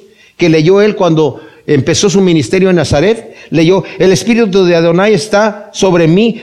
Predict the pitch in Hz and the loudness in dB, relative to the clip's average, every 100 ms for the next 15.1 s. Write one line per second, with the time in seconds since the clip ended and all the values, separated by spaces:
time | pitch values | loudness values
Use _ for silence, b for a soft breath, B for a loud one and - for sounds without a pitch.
0 | - 185 170 180 160 160 220 202 196 208 | -6 -4 0 0 2 2 2 2 2 0
1 | 202 196 214 190 180 196 214 202 214 214 | 0 0 0 2 2 2 0 2 0 0
2 | 180 156 160 190 190 151 196 170 170 190 | 0 -2 0 0 2 0 0 0 0 0
3 | 190 165 143 135 135 160 208 - B B | 0 0 -2 -2 -2 -2 -2 -2 B B
4 | - 170 165 208 214 175 156 185 202 190 | 0 0 2 0 0 0 0 0 0 -2
5 | - B B 151 170 - 170 151 143 165 | -6 B B -2 -2 -2 -4 -2 0 2
6 | 196 208 196 151 151 151 151 190 190 160 | 2 0 -2 -2 -4 -2 0 2 2 2
7 | 143 151 185 170 147 143 135 113 254 262 | 0 0 0 0 -2 -2 -2 0 0 0
8 | 262 - - - - _ _ _ B B | -2 -6 -14 -18 -20 _ _ _ B B
9 | B 180 196 - 226 240 247 214 165 - | B 0 0 0 0 2 2 0 -4 -6
10 | - - 165 139 247 240 196 170 233 - | -18 -6 -4 -2 0 2 2 0 0 0
11 | 240 - B - 165 185 175 170 202 226 | -2 -4 B -6 -2 0 0 2 2 2
12 | 233 - 156 190 226 220 185 160 208 220 | 0 -2 0 2 2 2 0 0 0 0
13 | 220 165 156 180 233 202 143 165 151 214 | 0 0 0 0 -2 -4 -2 -2 0 0
14 | 208 165 - 156 147 156 127 147 190 156 | 0 -2 -8 -2 -2 0 -2 -2 -2 -2
15 | 110 | -4